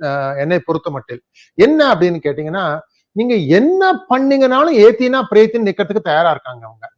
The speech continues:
இந்த பத்து வருஷத்துல நீங்க கத்துக்கொண்டு, கற்றுக்கொண்ட ஒரு பாடம் என்னவென்றால், நல்லது செஞ்சாலும் ரெ-, ரோ-, தெருவுல வந்து நிப்பாங்க, காசை கொடுத்துட்டு பிரியாணி சாப்பிட்டுட்டு, ஆ, கெட்டது செஞ்சாலும் பி-, ரோட்ல வந்து நிப்பாங்க, ஒண்ணும் பண்ணாட்டாலும் ரோட்ல வந்து நிக்கிறாங்க.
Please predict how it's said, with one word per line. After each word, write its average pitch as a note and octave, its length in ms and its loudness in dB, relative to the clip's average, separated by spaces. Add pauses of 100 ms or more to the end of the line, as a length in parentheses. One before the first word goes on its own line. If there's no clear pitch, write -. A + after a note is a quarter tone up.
(680)
இந்த D3+ 220 -2
பத்து G#3 380 4
வருஷத்துல C4+ 240 0
நீங்க G#3+ 280 0
கத்துக்கொண்டு, G#3+ 580 -2 (120)
கற்றுக்கொண்ட G#3 600 2
ஒரு D#3+ 200 2
பாடம் G#3 320 4
என்னவென்றால், E3 720 -2 (220)
நல்லது F3+ 460 2
செஞ்சாலும் A3 720 4 (100)
ரெ-, G3 580 0
ரோ-, F#3 300 0 (140)
தெருவுல G#3+ 240 4
வந்து G3 200 0
நிப்பாங்க, F3 500 -4
காசை F3+ 300 0
கொடுத்துட்டு F3 400 -4 (320)
பிரியாணி F3 320 -2 (120)
சாப்பிட்டுட்டு, D3 400 -8 (380)
ஆ, G3+ 340 -4 (160)
கெட்டது A#3 400 0
செஞ்சாலும் A#3+ 580 0 (140)
பி-, G3+ 280 4
ரோட்ல G#3+ 300 4
வந்து G3 200 -4
நிப்பாங்க, F3 520 -6
ஒண்ணும் B3 320 -2
பண்ணாட்டாலும் C4+ 540 4
ரோட்ல C#4+ 100 6
வந்து C4 340 2
நிக்கிறாங்க. F#3 300 -2